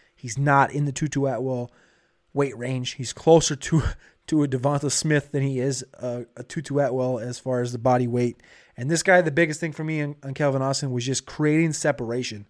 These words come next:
Every single route, this guy created separation, whether the ball went to him or not. He, it, and I talked about it before being, you know, I'm not gonna say his name like I'm not gonna say it, but, like, a receiver from Kansas City that creates separation every single time he touches the ball, every single time people look at him,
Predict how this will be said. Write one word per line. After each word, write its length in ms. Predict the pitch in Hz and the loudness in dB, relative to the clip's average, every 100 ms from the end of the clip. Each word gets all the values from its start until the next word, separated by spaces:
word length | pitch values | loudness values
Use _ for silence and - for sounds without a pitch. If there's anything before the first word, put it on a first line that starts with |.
| _ - _ _ - | _ -20 _ _ 0
Every 540 | 156 160 160 180 175 - | 2 2 2 0 -2 -8
single 540 | - - 170 165 143 | -10 -4 -2 0 0
route, 280 | 135 139 127 | 2 2 0
this 140 | 131 | -6
guy 160 | - 131 | -6 -6
created 300 | - 135 123 | -2 -4 -2
separation, 420 | 143 131 131 135 | -4 -2 -4 -4
whether 100 | 123 | -8
the 60 | 117 | -4
ball 260 | 110 143 | 4 4
went 180 | 139 143 | 4 0
to 100 | - | -4
him 80 | 127 | -6
or 40 | |
not. 440 | 107 131 123 - - - _ _ _ _ _ | -4 -2 -2 -4 -10 -20 _ _ _ _ _
He, 140 | 131 | -16
it, 260 | 123 110 117 _ _ _ _ _ _ - | -16 -18 -20 _ _ _ _ _ _ -6
and 100 | 143 | 2
I 100 | 180 | 4
talked 240 | 214 202 | 6 6
about 160 | 202 190 | 8 6
it 40 | |
before 320 | 175 - 175 | 4 2 2
being, 480 | 160 165 160 156 156 - _ _ _ - | 4 4 2 0 -4 -12 _ _ _ -8
you 100 | 143 | -4
know, 240 | 123 117 117 - _ _ | -4 -6 -8 -16 _ _
I'm 440 | _ _ _ _ - | _ _ _ _ -4
not 180 | 147 151 | -2 -2
gonna 100 | 143 | -2
say 120 | 151 | -4
his 100 | 135 | -2
name 160 | 143 | -2
like 160 | 135 127 | -2 -4
I'm 80 | 135 | -4
not 160 | 127 | -4
gonna 140 | 117 120 | -4 -6
say 200 | - 147 | -2 -2
it, 80 | 120 | -2
but, 200 | 123 - _ _ _ _ _ _ _ _ _ | -6 -10 _ _ _ _ _ _ _ _ _
like, 160 | - 135 | -6 0
a 40 | |
receiver 400 | 175 175 220 226 208 | 4 4 4 4 4
from 100 | 185 | 2
Kansas 360 | 190 185 175 | 2 2 2
City 180 | 185 180 | 4 4
that 120 | 151 | 4
creates 300 | - 175 180 | 4 2 4
separation 560 | - 175 170 170 170 151 | 2 2 2 0 0 -2
every 180 | 151 160 | -2 -2
single 220 | 175 160 | -2 -2
time 200 | 165 156 | -2 -2
he 60 | |
touches 240 | 139 160 - | -2 -4 -4
the 100 | 139 | -2
ball, 220 | 139 143 | 2 4
every 160 | 143 156 | 2 -2
single 180 | 151 | -6
time 220 | 151 156 147 | -4 -2 -2
people 280 | 160 127 | -4 -4
look 160 | 123 143 | -2 2
at 160 | 156 160 | 2 4
him, 160 | 165 | 0